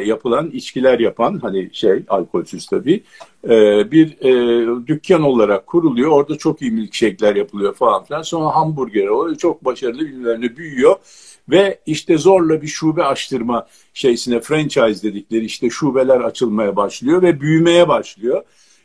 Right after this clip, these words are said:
E, büyürken bakıyorlar ki büyümenin maliyeti çok büyük. Yani, e, devamlı bir yer alacaksın. Orada bir dükkan, o dükkanın şeysi,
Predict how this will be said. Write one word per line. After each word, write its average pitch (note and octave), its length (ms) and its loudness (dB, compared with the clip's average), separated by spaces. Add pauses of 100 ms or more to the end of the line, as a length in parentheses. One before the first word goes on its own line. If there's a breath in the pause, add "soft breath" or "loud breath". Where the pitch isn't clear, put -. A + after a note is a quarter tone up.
(100)
E, A#2+ 140 -6
büyürken F#3 540 0
bakıyorlar F#3+ 520 2
ki G3+ 340 -4 (240)
büyümenin D3+ 480 2
maliyeti F3 560 2
çok A3 340 -4
büyük. B2 420 -4 (340 soft breath)
Yani, A#2+ 380 2 (460 soft breath)
e, B2 60 0
devamlı E3 760 4
bir D#3 80 -8
yer F#3+ 200 4
alacaksın. D#3+ 800 -2
Orada F3+ 380 2
bir D3+ 120 -8
dükkan, D#3+ 540 -6
o D3 180 -4
dükkanın F3 760 0 (140)
şeysi, C#3 580 2